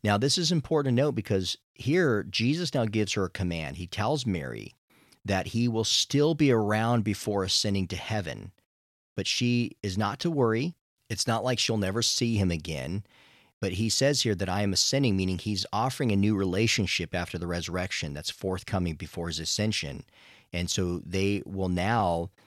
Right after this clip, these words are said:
be enjoying a richer experience of her Rabboni, her master, her teacher. Now, another thing that's amazing to point out here,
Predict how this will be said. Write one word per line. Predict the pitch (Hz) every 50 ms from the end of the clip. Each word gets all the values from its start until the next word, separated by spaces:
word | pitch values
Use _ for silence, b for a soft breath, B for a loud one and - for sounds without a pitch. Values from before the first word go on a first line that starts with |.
| b b b b _
be | - 101 95
enjoying | 92 90 87 82 85 - 101 101 101 113 131 135 117 90 85 90 - -
a | 87 87 82
richer | 82 87 92 92 95 104 117 139 131 - - 131 113
experience | 95 92 - - - - - - 104 104 101 104 101 90 80 78 - - - - b b b b b b -
of | 92 90 90 90 92 90 - - _
her | - - 92 92 95
Rabboni, | 95 98 107 104 101 110 123 143 135 104 76 69 55 - - -
her | - - 87 92 92
master, | 92 95 101 110 123 120 113 - - 76 76
her | - - 85
teacher. | 82 - - - 123 143 135 - - 92 80 60 - - _ _ _ _
Now, | - 110 110 113 110 110 -
another | - 101 101 113 127 165 - 202 156
thing | - - 135 117
that's | 104 95 - -
amazing | 92 92 92 90 92 95 92 82 95 87 85
to | - -
point | 85 - - - 95 90 92
out | 95 98 92 -
here, | - - 85 82 80 76 76 78